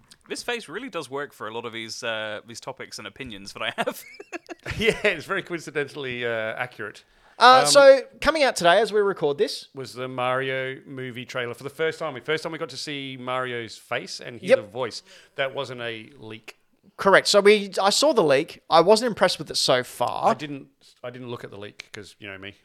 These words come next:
Speaker 3: Yep. But, uh, you also did point out that, uh, you know, one screen grab on a dodgy camera isn't necessarily how it's gonna look.
Speaker 2: No.
Speaker 3: It just looked a bit weird. His face looked a bit stretched. So I, I was going, "Uh, not fair." I watched this trailer this morning,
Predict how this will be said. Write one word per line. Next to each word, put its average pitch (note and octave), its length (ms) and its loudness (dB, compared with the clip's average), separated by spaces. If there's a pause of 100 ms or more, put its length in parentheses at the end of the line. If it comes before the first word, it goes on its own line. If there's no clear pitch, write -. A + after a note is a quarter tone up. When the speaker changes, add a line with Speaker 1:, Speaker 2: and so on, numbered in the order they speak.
(120)
Speaker 3:
Yep. - 340 -4 (260)
But, D#3 340 4
uh, D3+ 540 4
you E3+ 180 0
also D3 320 2
did C3 240 -10 (180)
point C#3 220 -4
out B2+ 240 -6
that, B2+ 240 -6
uh, A#2+ 260 0
you C#3 120 -8
know, A#2 120 -8
one B2 360 -10
screen - 880 -4
grab B2+ 400 -4
on B2+ 140 -8
a A#2 40 -8
dodgy B2+ 280 -2
camera A#2 460 -6
isn't C#3 260 -4
necessarily B2+ 560 -2
how C3 160 -2
it's - 100 -8
gonna C3 180 -6
look. B3 280 8 (200)
Speaker 2:
No. A#2+ 180 -4
Speaker 3:
It A3 100 4
just D4+ 160 2
looked F4+ 160 0
a A#3+ 40 -2
bit A#3+ 180 0
weird. D#3+ 420 2
His E3 320 -2
face G#3 280 4
looked G#3+ 140 -12
a - 20 -8
bit F3 120 -4
stretched. - 340 -2
So D#3+ 60 2
I, E3+ 120 8
I E3 160 6
was E3 120 4
going, E3 200 -4
"Uh, D#3 480 -4
not D#3+ 200 -4
fair." D#3 300 2 (440)
I E3+ 80 8
watched G3+ 340 6
this G#3+ 140 0
trailer F3+ 340 4
this D3 200 0
morning, C#3 480 -2